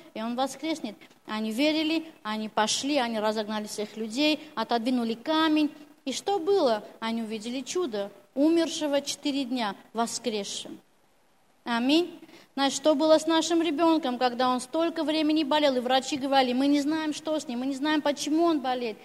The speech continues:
мы не знаем, чем ещё вас лечить, потому что мы всё сделали». Но мы верили, что у Бога был план. И каждый раз мы с Иисусом в нашем сердце шли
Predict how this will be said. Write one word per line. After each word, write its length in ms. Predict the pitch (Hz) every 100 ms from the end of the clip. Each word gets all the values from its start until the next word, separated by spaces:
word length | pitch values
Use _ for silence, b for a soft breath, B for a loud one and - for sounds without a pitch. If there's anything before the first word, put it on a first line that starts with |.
| B B
мы 120 | 277
не 120 | 311
знаем, 300 | 311 339 330
чем 320 | 320 339 349
ещё 300 | 349 320 359
вас 260 | 311 330 330
лечить, 320 | 320 339 339
потому 240 | 294 294 302
что 140 | 311
мы 120 | 311
всё 200 | 311 330
сделали». 560 | 294 277 320 262 226 208 B B
Но 160 | 233 247
мы 160 | 285 302
верили, 640 | 311 349 302 240 196 185 - -
что 300 | - 277 285
у 20 |
Бога 340 | 269 330 294
был 280 | 254 330 320
план. 500 | 330 330 330 254 202 - - _ _ _ _ _ _ _ _ _ -
И 100 | 240
каждый 460 | - 330 330 - 311
раз 320 | 311 302 311
мы 80 | 269
с 80 |
Иисусом 420 | 269 - 302 320 311
в 40 |
нашем 320 | 302 294 302
сердце 480 | 285 302 269 269 220
шли 500 | - 262 294 311